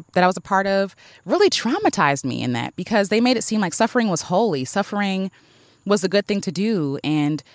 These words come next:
that this is what God required, that God required for people to, for people to use and abuse me in order to benefit them. And if they were benefiting from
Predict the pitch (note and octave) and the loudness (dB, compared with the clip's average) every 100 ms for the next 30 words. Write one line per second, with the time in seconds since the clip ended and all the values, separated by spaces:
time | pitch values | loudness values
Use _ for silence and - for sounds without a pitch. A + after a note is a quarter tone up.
0 | - E3+ A3 G3 F#3 F3+ F#3+ E3 - - | -6 -2 0 0 0 2 0 0 -4 2
1 | G3 G3+ C#3 C3 C#3+ F#3+ A3 E3+ - A3 | 2 2 0 -2 -2 0 0 -2 -2 2
2 | A#3+ G3 D3+ D3 - - - F#3 G#3 - | 2 2 -2 -4 -10 -8 -4 -2 -2 -4
3 | F3 F#3+ D#3+ - - G#3+ F3+ G#3+ G3 G3 | -4 -4 -6 -10 -4 -2 0 -2 -4 -4
4 | D#3+ A3 A#3+ F3+ D3+ G#3 C4 E3 C#3 C3 | -2 2 2 2 2 2 4 4 2 2
5 | D#3+ F#3 F3+ F#3 F#3 G3+ E3 - G3+ D#3+ | 2 2 2 0 0 0 -2 -2 0 0
6 | D#3 G3+ A3+ E3 F#3+ A3 G3 E3+ E3 F3+ | 2 2 2 2 2 2 2 0 0 0
7 | E3 D#3 D#3 | 2 2 -2